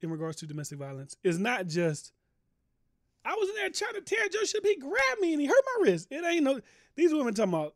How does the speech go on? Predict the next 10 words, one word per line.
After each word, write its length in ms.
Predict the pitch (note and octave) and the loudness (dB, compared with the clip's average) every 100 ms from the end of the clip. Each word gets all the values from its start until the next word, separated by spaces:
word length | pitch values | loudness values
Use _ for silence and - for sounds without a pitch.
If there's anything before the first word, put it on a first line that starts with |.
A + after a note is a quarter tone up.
| - | -4
getting 180 | E3 D3+ | -4 -2
stomped 580 | - G3 A#3+ A#3+ - | -2 0 0 0 -2
on. 600 | A3 G#3 G3+ G3 G3 F#3+ - _ _ - | -2 2 4 4 4 0 -6 _ _ -2
Obviously, 680 | F#3+ A#3 G#3+ A3 G#3+ G#3 G3+ G3+ G#3 F#3+ | 0 2 0 -4 -2 -2 -2 -4 -8 -6
we 140 | F#3 F#3+ | -4 0
br-, 140 | F3 A3 | 2 2
Esther 260 | F#3+ G3 F3 | 0 -2 -2
Baxter 760 | F#3 B3 A3+ - G#3+ G#3+ G3+ F3+ | 0 2 0 -2 2 4 4 2
with 180 | E3 | -2
the, 180 | E3 D#3 | -6 -8